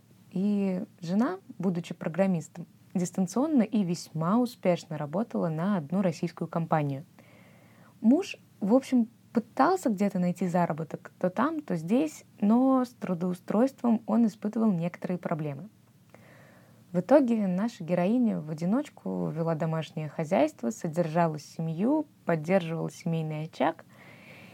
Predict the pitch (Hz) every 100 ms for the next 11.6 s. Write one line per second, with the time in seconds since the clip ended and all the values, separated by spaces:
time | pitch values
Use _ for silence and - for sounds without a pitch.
0 | - - 233 302 320 277 - - _ -
1 | - - 247 330 202 185 - 285 220 165
2 | 202 208 - - 208 185 175 165 147 -
3 | 147 - 165 160 160 151 - 151 170 160
4 | 277 302 190 180 196 175 165 - - -
5 | - - - 185 202 262 247 233 - 165
6 | 165 170 214 226 208 196 175 160 151 190
7 | 180 185 175 151 147 156 147 - 214 202
8 | 151 165 - - - _ - _ - -
9 | - - - - - 175 - 196 247 311
10 | 233 - 190 294 180 170 240 - 202 214
11 | - 180 - 160 143